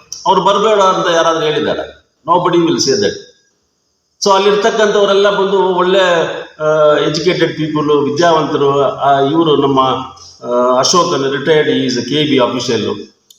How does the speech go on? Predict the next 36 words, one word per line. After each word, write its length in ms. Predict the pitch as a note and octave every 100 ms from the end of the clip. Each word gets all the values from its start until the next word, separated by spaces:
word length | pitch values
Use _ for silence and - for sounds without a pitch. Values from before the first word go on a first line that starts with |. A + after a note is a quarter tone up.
| _ D#3
ಆಮೇಲೆ 200 | E3 E3
ಇನ್ನೊಬ್ರು 500 | F#3 F3 E3+ D#3+ D3+
ಅವ್ರು 340 | C#3+ C#3+ D3
ಬಂದು 140 | C#3+
ಒಂದು 320 | D3 C3+ C3 -
ಫೈನಾನ್ಷಿಯಲ್ 500 | C#3+ D3 C3 A#2+ A#2+
ಯಾರೋ 180 | A#2+
ಅವರು 220 | A#2 G#2 -
ಪ್ರಿಯದರ್ಶಿನಿ. 1120 | - - E3 C#3 B2+ - A2 G2 - - - - -
ಇವರೆಲ್ಲ 340 | D#3+ F#3+ A#3 C#4 A3 A#3+ A#3+ F3
see, 400 | G3 G#3+ A#3+ F3+
they 120 | C#3+ E3
are 60 |
all 280 | G3+ A3+ G#3+
ಇಲ್ಲಿ 180 | F3 E3+
ಸಮಾಜದಲ್ಲಿ 600 | C#3 E3 G3+ E3+ E3 -
ಒಳ್ಳೆ 300 | - D#3 F#3
ಒಂದು 200 | D#3+ C3
ಹೆಸರು 280 | C3 D3 D3+
ಇಟ್ಕೊಂಡಿರು. 640 | - A#2+ G2+ F#2+ - _ _ _ _ _ -
ಅವರೆಲ್ಲ 380 | F#3+ G#3 A3 A3+
ಬಂದು 240 | G3+ G3+
ನಮ್ಮ 300 | F#3 E3 C3
ಡಾಕ್ಟರ್ 400 | D#3 D#3+ D3+ D3+
ವಿಜಯ್ 300 | C#3 D#3+ D#3+
ಕುಮಾರ್, 760 | C3+ A#2 G#2+ G2 - - - -
ಡಾಕ್ಟರ್ 240 | A3 G#3+
ವಿಜಯ್ 260 | G#3 A#3+ A#3+
ಕುಮಾರ್ಗೆ 420 | A3 G#3 G3+ G#3+
ಅವ್ರ 120 | G3+
ಸ್ವಂತ 300 | - G3 G3
ಮನೆಗೆ 480 | A3 F#3+ F#3+ G#3+ G3+
ಬಂದು 380 | G3+ G3+ G3 F#3
ಏನು 260 | F#3 F#3+
ಅವ್ರು 160 | F3 F3
ಕೇಳಲಿಲ್ಲ. 360 | F3 E3 D#3